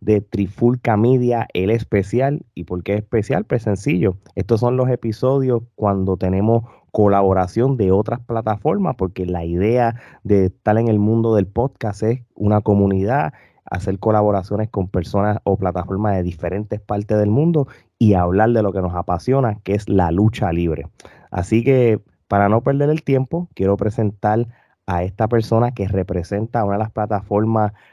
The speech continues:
más vistas y escuchadas, no solamente, eh, eh, en donde se originó Ecuador, sino otros países suramericanos y de Centroamérica también, porque aunque se originó en Ecuador, eh, hay colaboradores de diferentes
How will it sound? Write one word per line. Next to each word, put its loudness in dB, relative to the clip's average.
más 2
vistas -2
y -2
escuchadas, -2
no 0
solamente, 0
eh, 4
eh, 2
en 2
donde 4
se -2
originó 2
Ecuador, 0
sino 0
otros 0
países -4
suramericanos 0
y 4
de 4
Centroamérica 0
también, 0
porque 0
aunque 0
se 0
originó 0
en 0
Ecuador, 0
eh, 0
hay 2
colaboradores 2
de 2
diferentes -4